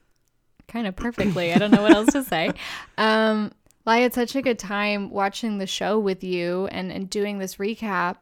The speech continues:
Speaker 2: Likewise.
Speaker 1: with you. It was so fun, um, watching and breaking it down and then having so many questions, and you were able to answer so many of them.
Speaker 2: Not enough, in my opinion.
Speaker 1: <laughs>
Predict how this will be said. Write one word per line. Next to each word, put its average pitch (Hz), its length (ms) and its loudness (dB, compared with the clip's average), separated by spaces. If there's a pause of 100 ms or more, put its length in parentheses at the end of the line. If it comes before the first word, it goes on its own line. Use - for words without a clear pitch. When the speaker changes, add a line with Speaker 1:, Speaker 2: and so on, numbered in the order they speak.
Speaker 2:
Likewise. 190 560 8
Speaker 1:
with 196 220 0
you. 190 320 0
It 196 160 -2
was 196 180 -2
so 233 380 2
fun, 214 560 0 (460)
um, 190 420 2
watching 226 600 0
and 202 160 -4
breaking 202 360 -2
it 190 120 -4
down 185 420 -2
and 202 200 -4
then 196 120 -2
having 294 360 0
so 277 160 -2
many 247 160 2
questions, 190 560 -4
and 196 100 -4
you 202 100 -2
were 208 60 2
able 196 340 0
to - 120 -6
answer 185 500 -4
so 220 280 0
many 185 260 -2
of 170 160 -10
them. 170 400 -4 (140)
Speaker 2:
Not 220 260 8
enough, 151 460 4
in 180 100 2
my 143 160 4
opinion. 254 1000 2
Speaker 1:
<laughs> - 40 -20